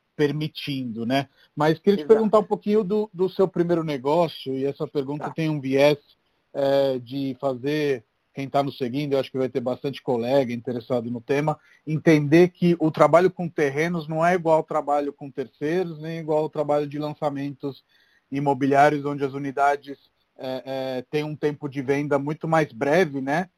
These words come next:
Speaker 1: E de compra também, do que um terreno que acaba levando mais tempo. Eu acho que na resposta você vai explicar por quê desse seu primeiro negócio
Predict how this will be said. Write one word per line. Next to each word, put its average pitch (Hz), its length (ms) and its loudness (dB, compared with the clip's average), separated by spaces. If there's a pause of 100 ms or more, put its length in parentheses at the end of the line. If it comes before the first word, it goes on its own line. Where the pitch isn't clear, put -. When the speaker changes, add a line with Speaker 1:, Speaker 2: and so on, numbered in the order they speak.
(160)
Speaker 1:
E 135 100 -6
de 135 140 -6
compra 143 460 -2
também, 147 500 -2 (180)
do 151 180 0
que - 140 0
um 165 80 2
terreno 160 640 2
que 156 460 0 (240)
acaba 143 360 4
levando 151 680 -2
mais 147 280 -6
tempo. 147 380 -8
Eu 147 60 0
acho - 160 -8
que 151 320 -4
na 139 160 -4
resposta 139 480 -6
você 135 220 -6
vai 131 160 -2
explicar 135 360 -4
por 123 200 -10
quê 127 220 -4
desse 120 240 -8
seu 127 120 0
primeiro 123 360 -2
negócio 226 680 0